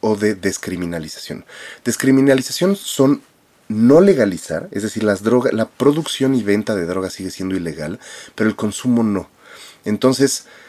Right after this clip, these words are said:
simplemente si a ti te agarran con un churro o con unos hongos, o si te agarran high en un rave,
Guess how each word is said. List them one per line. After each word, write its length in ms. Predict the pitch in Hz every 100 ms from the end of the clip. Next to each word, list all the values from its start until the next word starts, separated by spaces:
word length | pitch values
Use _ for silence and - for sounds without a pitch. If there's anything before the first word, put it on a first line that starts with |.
| _
simplemente 500 | - 156 160 147 139
si 100 | -
a 60 | 107
ti 100 | 127
te 100 | -
agarran 400 | 117 117 107 95
con 180 | - 90
un 160 | 95
churro 400 | - 120 117 107
o 60 | 98
con 160 | 92 92
unos 280 | 104 98 110
hongos, 400 | 107 98 90 -
o 100 | 85
si 200 | 76 85
te 80 | 87
agarran 560 | 87 101 104 101 92 - - - -
high 400 | - - 104 107
en 80 | 98
un 160 | 98 101
rave, 340 | 110 107 120